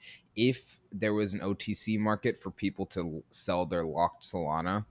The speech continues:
like, I think there's a good chance that that could have happened to all those things beforehand too, right? Like, there, for Jewel specifically, there is, like, people created a secondary market to be able to, like, dump all of your locked Jewel.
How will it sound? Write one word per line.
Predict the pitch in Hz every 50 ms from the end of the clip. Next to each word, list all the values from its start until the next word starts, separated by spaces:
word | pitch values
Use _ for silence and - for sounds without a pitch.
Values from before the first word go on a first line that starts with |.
| _ _ -
like, | - 85 78 -
I | 76 90
think | - - 98 92 92 - -
there's | 92 90 90 78
a | 85
good | 82 80 - 90 85 -
chance | - - 92 85 85 82 - -
that | - 76 -
that | 80 78 -
could | - 78 73
have | 71 -
happened | 73 69 69 - 76 73 69 67 64 - - _ _ _ _ _ _ _ -
to | - - 101 85 82 80 78 78 76 76 71 64 67 - - _ - -
all | 95 95 87 78
those | 78 78 78 - -
things | 80 76 71 - - - _ _ _ _ _ - -
beforehand | - 85 - - 92 80 76 - 62 60 - -
too, | - - 50 - _ _ - - - - - _ -
right? | 101 107 95
Like, | 98 98 -
there, | - 113 101 - -
for | - - 117
Jewel | 101 101 - - 123 113 117 123
specifically, | 120 - - 104 - - 104 - - - - 120 120 123 123 123 - - - - _ -
there | 104 104 101
is, | 101 92 123
like, | 110 - -
people | - 123 - 120
created | - - - 117 113 113 107 98 92
a | 82
secondary | - - - - 104 - - 107 95 101 95 90 87
market | 87 85 82 82 - - 87 85 - - _ _ -
to | -
be | 90 92 95 -
able | 90 95 87 92 95
to, | - - 98
like, | 87 85 85 82 82
dump | - 87 85 82 78
all | 90 87 85 82
of | 82 78
your | 80 80
locked | 82 80 73 73 - - - -
Jewel. | - 78 64 50 50 - -